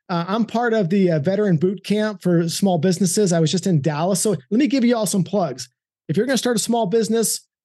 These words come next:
you wanna be an entrepreneur, do it. D A V, Disabled American Veterans. I just came back from their headquarters two weeks ago,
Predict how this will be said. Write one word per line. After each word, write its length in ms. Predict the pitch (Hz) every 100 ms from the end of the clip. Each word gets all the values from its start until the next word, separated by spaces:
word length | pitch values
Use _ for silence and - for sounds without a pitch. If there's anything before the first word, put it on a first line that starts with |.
| -
you 80 |
wanna 140 | 180 214
be 80 | 214
an 80 |
entrepreneur, 640 | 214 202 202 190 208 208 170
do 320 | 127 196 170
it. 160 | 117 - _ _
D 200 | 139 233
A 100 | 220
V, 180 | 190 220
Disabled 380 | 180 202 208 196
American 400 | 185 190 175 175
Veterans. 500 | 170 180 190 196 175
I 140 | 165
just 160 | 170 170
came 220 | 196 185
back 300 | 175 180 175
from 340 | - 190 175
their 140 | 170 170
headquarters 540 | 175 170 196 185 175
two 160 | - 196
weeks 280 | 190 180 202
ago, 360 | 196 208 202